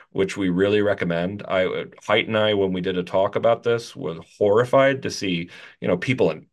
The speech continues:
aerospace raising their heads saying that they're having, you know, for-, forgive the expression, wokeness problems among their, uh, uh, uh, among their staff. Um, and we advocate everything from, you know, expanding your idea of diversity, you know, uh,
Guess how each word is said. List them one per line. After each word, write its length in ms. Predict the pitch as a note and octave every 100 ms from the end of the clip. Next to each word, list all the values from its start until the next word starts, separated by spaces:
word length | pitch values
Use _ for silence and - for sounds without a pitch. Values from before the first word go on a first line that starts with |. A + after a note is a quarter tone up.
| - - -
aerospace 840 | F2+ B2 D3+ - F3 F3 F#3 -
raising 360 | B2 C#3+ D#3 D3+
their 100 | D3+
heads 240 | D3+ D3
saying 300 | D3 D3 D3+
that 100 | C3+
they're 120 | B2+
having, 520 | B2+ C#3 C#3+ C#3 C3 B2
you 100 | B2
know, 120 | A#2
for-, 320 | - A#2 A#2 -
forgive 260 | A#2 A#2+
the 80 | A#2
expression, 400 | A2+ B2+ A2+ A2+ - - G#2+
wokeness 420 | A#2 C3 B2+ -
problems 480 | B2+ C3 C#3 C#3 C3
among 280 | A2 G#2+
their, 240 | G2 F#2+ -
uh, 340 | G2+ G#2+ - -
uh, 140 | G#2
uh, 240 | G#2 G#2+ G#2+
among 320 | G#2 G2 F#2
their 120 | F#2+ F2+
staff. 480 | F2 E2+ C3+ C#3+ _ - - - _ _ -
Um, 220 | G#2+ G#2+
and 120 | B2+
we 160 | D3 C3+
advocate 420 | F3+ G3 G3 D3
everything 400 | D3+ F3+ C#3 C3
from, 480 | B2+ A#2 A2+ A2+ A#2+
you 120 | -
know, 180 | A2+ F2
expanding 680 | F2+ G2 - A2+ A#2+ B2+ B2
your 160 | A#2 A2
idea 400 | G2+ G2 G2 F#2+
of 120 | F2
diversity, 720 | F2 F#2 F#2+ D#2+ D#2 D3+ F3 -
you 120 | -
know, 240 | F2+ F#2
uh, 180 | - G2